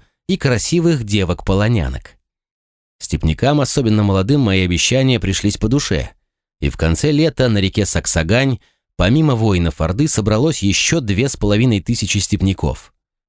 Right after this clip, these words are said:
Пришла пора выступать. Ждать отставших смысла не было, кто захочет, догонит в пути. Однако произошла заминка. В тот день...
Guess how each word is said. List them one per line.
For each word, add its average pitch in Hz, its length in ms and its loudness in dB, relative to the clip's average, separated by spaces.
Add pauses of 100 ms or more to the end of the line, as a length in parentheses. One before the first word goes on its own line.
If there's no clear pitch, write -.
(100)
Пришла 85 480 0
пора 78 360 -2
выступать. - 640 -6 (720)
Ждать 107 360 0
отставших - 580 -2
смысла 120 340 0
не 139 200 2
было, 71 300 -4 (100)
кто - 200 -4
захочет, 120 540 -2
догонит 92 400 0
в - 100 -20
пути. - 440 -4 (420)
Однако 127 560 -2
произошла 117 640 0
заминка. 80 580 -2 (1700)
В - 100 -8
тот 135 180 0
день... 85 300 0